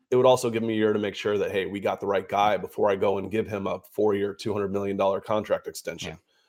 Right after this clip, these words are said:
Speaker 1: So it
Speaker 2: Hundred percent.
Speaker 1: would hedge. And if it doesn't work out, you're only two years in before you got your first rounders back.
Speaker 2: Yeah.
Speaker 1: You know, you, you, you gave up a lot, but you didn't, you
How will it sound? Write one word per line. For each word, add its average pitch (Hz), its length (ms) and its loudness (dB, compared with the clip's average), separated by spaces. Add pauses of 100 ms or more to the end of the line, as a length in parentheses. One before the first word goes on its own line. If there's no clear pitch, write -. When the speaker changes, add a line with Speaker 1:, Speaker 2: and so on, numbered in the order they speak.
(220)
Speaker 1:
So 110 260 6
it - 40 8
Speaker 2:
Hundred 98 120 0
percent. 117 180 2
Speaker 1:
would 123 140 4
hedge. 123 440 10
And 120 120 2
if 120 100 0
it 113 120 2
doesn't 151 320 8
work 135 240 8
out, 143 380 10 (300)
you're 127 100 6
only 143 120 10
two - 160 2
years 143 240 6
in 143 160 10
before 123 240 0
you 120 60 2
got 120 120 6
your 110 80 0
first 117 220 2
rounders 117 320 0
back. 71 320 -8 (340)
Speaker 2:
Yeah. 78 160 -14 (360)
Speaker 1:
You 107 120 -8
know, 135 220 4
you, 117 300 -4
you, 135 240 6 (400)
you 120 80 -6
gave 170 260 6
up 190 140 8
a - 40 4
lot, 147 500 6 (580)
but 139 320 6 (160)
you 120 100 -4
didn't, 175 380 4 (500)
you 117 260 -4